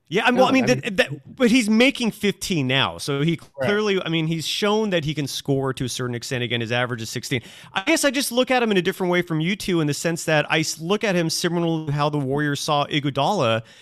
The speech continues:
Speaker 1: when they first acquired him. I mean, the numbers between those two are not that different.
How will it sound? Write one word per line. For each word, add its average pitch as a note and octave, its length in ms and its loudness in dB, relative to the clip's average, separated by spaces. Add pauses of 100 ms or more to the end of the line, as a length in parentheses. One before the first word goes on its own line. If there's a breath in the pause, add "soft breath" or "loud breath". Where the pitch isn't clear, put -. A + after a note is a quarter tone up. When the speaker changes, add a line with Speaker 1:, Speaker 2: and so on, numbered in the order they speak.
(180 loud breath)
Speaker 1:
when C#3 120 -2
they C#3 80 0
first C3+ 260 -8
acquired A#2+ 380 0
him. B2 160 0
I C3+ 60 -4
mean, C#3+ 160 0
the C#3 60 -2
numbers E3 400 -2
between D#3 340 -4
those C#3+ 240 0
two D3+ 240 -2
are C3 100 -2
not B2+ 360 -2
that C3 200 -8
different. G2+ 400 -6